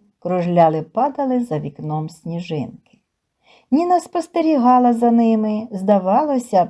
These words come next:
непорушним поглядом. Вони з Петром любили споглядати за ними з вікна, зручно вмостившись на підлозі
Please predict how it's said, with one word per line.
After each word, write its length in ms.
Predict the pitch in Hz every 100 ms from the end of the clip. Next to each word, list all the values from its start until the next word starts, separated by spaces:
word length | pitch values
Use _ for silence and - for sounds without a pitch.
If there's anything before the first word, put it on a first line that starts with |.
| -
непорушним 760 | 196 190 196 196 190 - 262
поглядом. 760 | 262 294 254 185 156 147 139 - _ _ _ _ _
Вони 360 | 196 220 220 214
з 120 | -
Петром 580 | - 196 196 247 277 202
любили 480 | 214 220 320 302
споглядати 880 | 262 - 220 214 202 190 277 277 220
за 160 | 196 208
ними 300 | 226 262 226
з 120 | 196
вікна, 520 | 196 196 185 226 294 240
зручно 440 | 214 208 - 190
вмостившись 920 | 180 170 165 _ 220 269 - 262 247
на 120 | 190
підлозі 840 | 180 160 151 170 277 262 175 156